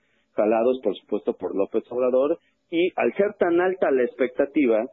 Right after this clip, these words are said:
evidentemente la gente creyó que los cambios iban a dar como por arte de magia, y pues eso no, no es tan sencillo, ¿no? Ya cuando eres, eh, gobierno, no funciona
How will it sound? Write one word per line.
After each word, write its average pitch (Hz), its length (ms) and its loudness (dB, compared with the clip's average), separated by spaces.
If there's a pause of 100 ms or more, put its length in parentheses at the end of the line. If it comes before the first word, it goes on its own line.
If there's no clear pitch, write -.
(240)
evidentemente 113 840 -2
la 90 140 0
gente 117 280 -6
creyó 98 400 -2
que 110 80 -2
los 85 200 -6
cambios 107 360 -6
iban 101 240 -4
a 87 60 -10
dar 98 220 0
como 90 300 -8
por 87 180 -8
arte 90 220 -6
de 117 100 -2
magia, 110 320 -6
y - 80 -14
pues - 160 -12
eso 87 220 -10
no, 92 260 -6 (400)
no 123 240 2
es 127 160 0
tan 110 220 -2
sencillo, 101 600 -2
¿no? 98 200 0
Ya 101 260 0
cuando 95 260 -2
eres, 101 300 0
eh, 85 520 -6
gobierno, 104 600 -2 (140)
no 98 140 -10
funciona 113 580 -6